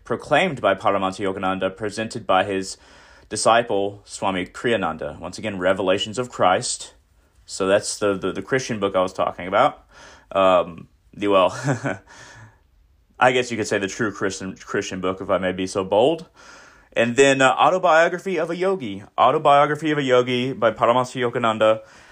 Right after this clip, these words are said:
That book will really open your mind as far as to what's available to yogic practitioners once they get far along their path.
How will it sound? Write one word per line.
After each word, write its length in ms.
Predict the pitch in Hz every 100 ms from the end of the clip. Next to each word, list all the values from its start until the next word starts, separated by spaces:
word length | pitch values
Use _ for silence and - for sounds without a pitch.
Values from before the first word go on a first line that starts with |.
| _ _
That 240 | 131 156
book 180 | 156 151
will 80 | 131
really 320 | 120 127 117
open 260 | 104 120 120
your 100 | 107
mind 240 | 107 107
as 100 | 104
far 280 | - 110 110
as 160 | 104 -
to 100 | 117
what's 240 | 113 113
available 480 | 107 104 107 98 98
to 160 | - 110
yogic 440 | 104 107 104 95
practitioners 720 | 120 107 - 117 - 101 98
once 220 | 104 101
they 100 | 107
get 180 | 107 87
far 280 | - 110 107
along 260 | 107 107
their 120 | 101 95
path. 680 | - 110 107 104 - -